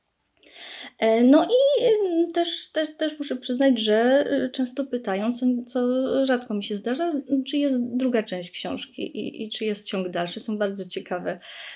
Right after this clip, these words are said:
y, dalszych, y, przygód praktycznego <laughs> pana. Zobaczymy, być może. E, no i na pożegnanie chciałam, y, zacytować też jedno, jed-, jedno z dzieci z takich zajęć, które, y, powiedziało,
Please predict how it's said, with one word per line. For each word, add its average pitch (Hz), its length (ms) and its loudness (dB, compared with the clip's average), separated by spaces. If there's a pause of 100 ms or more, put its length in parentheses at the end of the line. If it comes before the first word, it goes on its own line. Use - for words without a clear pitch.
(160)
y, 190 140 0
dalszych, 196 540 -4
y, - 360 -4 (120)
przygód 185 380 -10
praktycznego 202 920 -2
<laughs> - 60 -20
pana. 208 400 -4 (760)
Zobaczymy, 214 720 2
być 202 180 0
może. 190 460 4 (1200)
E, 202 580 4
no - 260 -6
i 571 240 4
na 508 80 -10
pożegnanie 311 480 4
chciałam, 262 520 4
y, 226 220 2
zacytować 254 680 -2
też 196 160 -4
jedno, 202 420 0
jed-, 214 240 -4
jedno 208 320 -2
z 202 80 -10
dzieci 208 240 -8
z - 80 -16
takich 202 280 -8
zajęć, 240 360 0
które, 202 600 -2
y, 196 40 -6
powiedziało, 196 760 0